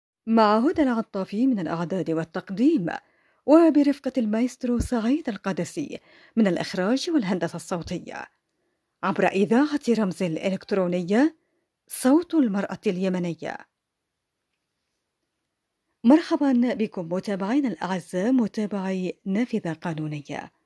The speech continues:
تحدثنا كثيرًا في الفصول الأولى، الأول والثاني، عن الطب الشرعي وما يقدمه من تسهيلات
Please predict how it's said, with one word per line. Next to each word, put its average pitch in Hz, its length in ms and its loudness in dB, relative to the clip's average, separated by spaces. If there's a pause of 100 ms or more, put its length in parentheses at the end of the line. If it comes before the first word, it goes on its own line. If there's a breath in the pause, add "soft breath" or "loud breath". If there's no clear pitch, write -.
(880)
تحدثنا 262 600 2
كثيرًا 214 840 -2 (220)
في - 160 -10
الفصول 180 520 -8
الأولى، 185 880 -4 (180)
الأول 180 480 -6
والثاني، 180 640 0 (420 soft breath)
عن 262 380 4 (100)
الطب 185 340 -8
الشرعي 185 680 -4 (240)
وما 233 300 4
يقدمه 214 880 0 (320 soft breath)
من 339 220 4
تسهيلات 254 800 -2